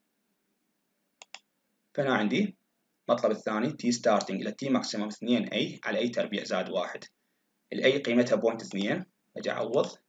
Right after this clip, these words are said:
اثنين بالبسط، اثنين في الاي قيمتها بوينت اثنين، المقام عندي الاي تربيع بوينت اثنين تربيع زائد واحد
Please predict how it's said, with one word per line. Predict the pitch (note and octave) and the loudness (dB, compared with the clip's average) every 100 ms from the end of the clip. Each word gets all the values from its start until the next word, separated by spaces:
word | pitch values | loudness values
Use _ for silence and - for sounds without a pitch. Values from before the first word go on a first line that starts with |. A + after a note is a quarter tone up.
| _ _ _ | _ _ _
اثنين | A2+ G#2+ A2 C#3+ - - | -2 0 0 -2 -8 -12
بالبسط، | B2 A2 - - _ | 2 2 2 -6 _
اثنين | G#2+ G2+ - | -4 -4 -4
في | B2 G#2+ | -6 -4
الاي | - B2 A#2+ | 0 2 2
قيمتها | A#2+ A#2+ A#2+ G#2+ | 0 -2 0 0
بوينت | A2 A2 G#2 | -2 -6 -8
اثنين، | - G#2 G#2+ D#3+ - _ _ _ _ - - - _ _ _ _ - | -8 -4 -2 -4 -8 _ _ _ _ -20 -20 -20 _ _ _ _ -4
المقام | A#2+ - B2+ G#2 | 0 2 2 2
عندي | G2+ G2 | 0 2
الاي | C#3+ | 2
تربيع | C#3+ G2+ F#2 G2 G2 - - | 2 -2 0 -2 -2 -8 -6
بوينت | A#2 A#2 | -6 -6
اثنين | - A#2+ A#2+ F2+ | -4 -2 -2 -2
تربيع | - G2 F#2+ A2+ - _ _ _ _ - | -8 -8 -2 -2 -2 _ _ _ _ -8
زائد | A#2+ A2 - B2 - - _ _ _ _ _ - | 0 2 2 0 -2 -12 _ _ _ _ _ 2
واحد | G#2 E2 - C#3+ E3+ | 4 4 2 0 0